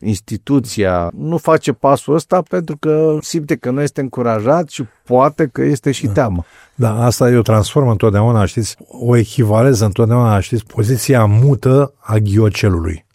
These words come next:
Speaker 2: Știți că sunt foarte mulți care poziția ghiocelului: „Da, să trăiți, să aveți dreptate, întotdeauna da, et cetera, et cetera.”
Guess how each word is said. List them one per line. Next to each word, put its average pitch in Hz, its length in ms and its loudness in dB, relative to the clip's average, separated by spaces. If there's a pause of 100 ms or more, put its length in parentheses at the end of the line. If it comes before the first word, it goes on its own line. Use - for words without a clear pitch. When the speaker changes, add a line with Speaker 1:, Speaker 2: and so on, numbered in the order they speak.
(220)
Speaker 2:
Știți 110 220 -6
că 110 80 0
sunt 107 240 -2
foarte 117 280 0
mulți 123 320 0
care 120 320 2
poziția 113 400 0
ghiocelului: 127 580 2
„Da, 120 140 0
să 113 160 -2
trăiți, 123 340 0
să - 100 -4
aveți 110 220 0
dreptate, 120 720 0 (280)
întotdeauna 120 680 2
da, 123 480 2 (360)
et 107 120 2
cetera, 107 280 2
et 98 60 2
cetera.” 90 300 -6